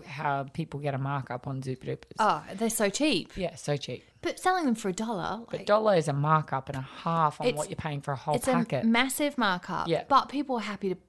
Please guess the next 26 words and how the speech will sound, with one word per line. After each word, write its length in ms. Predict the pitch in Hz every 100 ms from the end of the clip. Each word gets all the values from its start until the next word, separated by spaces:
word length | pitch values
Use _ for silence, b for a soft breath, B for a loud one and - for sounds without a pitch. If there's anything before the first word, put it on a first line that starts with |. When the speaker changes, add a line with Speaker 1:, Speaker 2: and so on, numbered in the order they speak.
| -
Speaker 2:
pay 220 | - 160
a 20 |
dollar. 260 | 151 233 302
Speaker 1:
Yeah, 160 | 254 156
because 300 | 139 175 160
it's 100 | 156
great. 440 | 185 214 226 -
It's 120 | 196
Speaker 2:
They're, 200 | 208 202
Speaker 1:
refreshing. 560 | 185 240 233 226 208 202
It's 140 | -
Speaker 2:
it's 100 | 208
Speaker 1:
a 20 | -
quick 160 | 170
Speaker 2:
hot. 460 | - 277 - - - -
Speaker 1:
hit. 100 | 151
Yeah. 80 |
Speaker 2:
They're 160 | 143 202
in 120 | 214
the 40 | 196
car. 400 | - 247 240 233
They've 140 | 185
been 180 | 180 180
waiting 320 | 196 226 226
for 140 | 226 -
hours. 800 | - 196 196 190 190 185 196 -